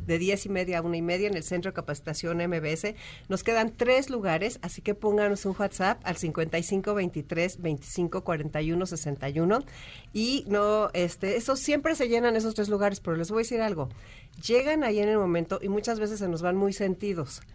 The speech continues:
de que ya no caben. <laughs> Entonces, no se dejen, no dejen así hasta media hora antes. Ya pongan, inscríbanse, cincuenta y cinco veintitrés veinticinco cuarenta y uno sesenta y uno. Entonces, Diego, pues sí, el aprendizaje. Y tú me estabas hablando hace rato del emprender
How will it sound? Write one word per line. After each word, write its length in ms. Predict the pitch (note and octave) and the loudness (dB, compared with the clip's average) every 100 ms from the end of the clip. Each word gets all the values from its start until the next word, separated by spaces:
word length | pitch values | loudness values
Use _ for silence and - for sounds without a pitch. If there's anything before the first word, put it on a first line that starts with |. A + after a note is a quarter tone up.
| - | -10
de 160 | E3+ | -8
que 120 | D#3 C#3+ | -4 -2
ya 120 | C#3+ | -2
no 120 | D#3+ | 0
caben. 300 | A3 G#3 D#3 - - - | 2 2 0 -8 -18 -20
<laughs> 220 | - - | -10 -2
Entonces, 600 | E3+ - G3+ G#3 A3 G#3+ | 0 0 2 4 4 2
no 200 | A3 A#3 | 4 2
se 180 | A#3 B3 | 2 0
dejen, 440 | A3+ A3+ A3+ A3 F#3+ | 0 -2 -2 -6 -4
no 140 | A3+ | -4
dejen 320 | A3+ A#3 A3 | -4 -4 -4
así 240 | F3 F#3+ F#3 | -4 -2 -4
hasta 400 | E3+ F3 D#3 D3 | -4 -4 -4 -2
media 340 | E3+ F3 E3+ | -2 0 0
hora 140 | E3+ | 0
antes. 280 | E3 D3+ B2 - - - - | -2 -4 -12 -14 -18 -18 -4
Ya 320 | F3 G3 G#3+ | 0 2 2
pongan, 440 | G3+ G3+ G3+ G3+ - | 0 0 2 0 -2
inscríbanse, 680 | F3 - G3+ G#3 G#3+ A3+ | -4 -2 0 0 0 -4
cincuenta 340 | A#3+ F3 E3+ F3 | -6 -4 -2 -2
y 40 | |
cinco 220 | G#3 G3+ | -2 0
veintitrés 460 | G#3 F#3 D#3+ F3 F3 | 0 0 -2 -2 0
veinticinco 520 | F3+ E3+ F#3 D#3+ F3 | -2 -4 -4 -4 -2
cuarenta 380 | E3+ D3 C#3+ C#3 | -2 -2 -4 -6
y 100 | C#3+ | -4
uno 160 | D3 D3+ | -4 -4
sesenta 500 | B2 - C3 B2+ C3 | -6 -6 -6 -6 -6
y 100 | C#3+ | -4
uno. 220 | C3+ A#2 - - - - - | -4 -6 -12 -16 -16 -16 -8
Entonces, 460 | F#3+ F3+ A3+ A3 G#3 | -6 0 2 2 2
Diego, 260 | G#3 F3+ F3+ | 0 0 -2
pues 160 | F3+ | -4
sí, 180 | - G3+ G3 | -2 -2 -2
el 180 | F#3+ | 0
aprendizaje. 640 | G3 G3 G3+ G#3 - A#3+ - | -2 0 -4 -4 -4 -4 -4
Y 80 | A#3+ | -8
tú 180 | - E4 | -8 -6
me 80 | G4 | -6
estabas 360 | - C4 A#3+ | -4 -4 -4
hablando 340 | D3+ D3+ D3 E3+ | -4 -4 -4 -4
hace 180 | - | -4
rato 320 | B2+ B2 C#3 C#3 - - - | -4 -4 -6 -10 -12 -16 -8
del 240 | D#3+ D#3 D#3 | 0 2 4
emprender 760 | D3+ C#3 D#3 D3 D3 D3 D#3 | 4 2 0 0 0 0 0